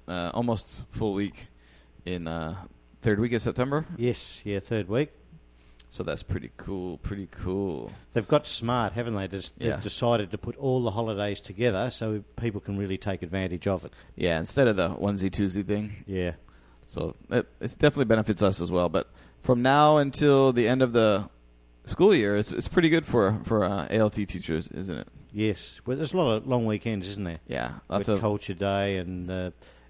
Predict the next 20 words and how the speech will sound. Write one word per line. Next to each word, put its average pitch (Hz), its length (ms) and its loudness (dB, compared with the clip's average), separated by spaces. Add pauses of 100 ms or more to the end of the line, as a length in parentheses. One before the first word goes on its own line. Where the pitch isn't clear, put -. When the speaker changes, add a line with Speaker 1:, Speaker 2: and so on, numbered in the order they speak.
Speaker 2:
Equinox, 110 580 -12
isn't 147 200 -8
it? 165 60 -8
Speaker 1:
Equinox, 95 440 0 (120)
Speaker 2:
That's - 100 -8
it. 65 40 -2
Speaker 1:
yeah, 76 80 0
winter 95 200 -2
equinox 92 800 -6
or 90 100 -2
fall, 101 360 2
fall 139 240 2
equinox, 175 420 -6
fall. - 320 4 (160)
Speaker 2:
Yep. 107 260 0 (340)
Speaker 1:
And 92 160 -2
Speaker 2:
That's 90 100 2
Speaker 1:
then, 82 100 0
Speaker 2:
it. - 20 0
Speaker 1:
uh, 71 160 -2